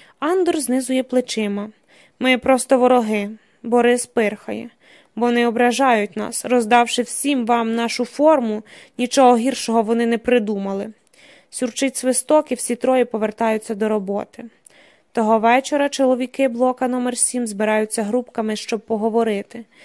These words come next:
Поділитися тим, про що вони дізнались, та порозпитувати інших. Деякі йдуть у дальній кінець барака,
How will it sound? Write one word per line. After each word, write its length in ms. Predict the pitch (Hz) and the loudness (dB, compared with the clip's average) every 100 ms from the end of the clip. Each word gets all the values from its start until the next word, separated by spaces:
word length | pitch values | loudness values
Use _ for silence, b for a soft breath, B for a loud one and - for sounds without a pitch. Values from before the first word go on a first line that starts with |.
| B B B | B B B
Поділитися 580 | - 277 339 392 359 330 | -2 2 2 2 0 -2
тим, 240 | 320 403 349 | 0 0 0
про 100 | 294 | -2
що 200 | - 320 | -2 -2
вони 180 | 311 | 0
дізнались, 640 | 285 285 294 359 349 277 - | 0 -2 0 -2 0 -2 -4
та 420 | - 262 254 247 b b b _ _ | -2 0 0 -2 b b b _ _
порозпитувати 800 | 285 269 - 311 294 285 294 311 | 2 2 0 -6 -4 -4 -4 -4
інших. 680 | - 254 202 196 233 - _ | -4 -4 -4 -8 -12 -18 _
Деякі 460 | 220 233 294 277 220 | -2 2 2 0 -4
йдуть 280 | 208 247 - | -4 -4 -2
у 40 | |
дальній 320 | 220 247 220 | 0 0 -2
кінець 320 | 202 214 220 202 | -2 -4 -4 -2
барака, 680 | 208 214 254 - - 233 | 0 0 -2 -4 -8 -10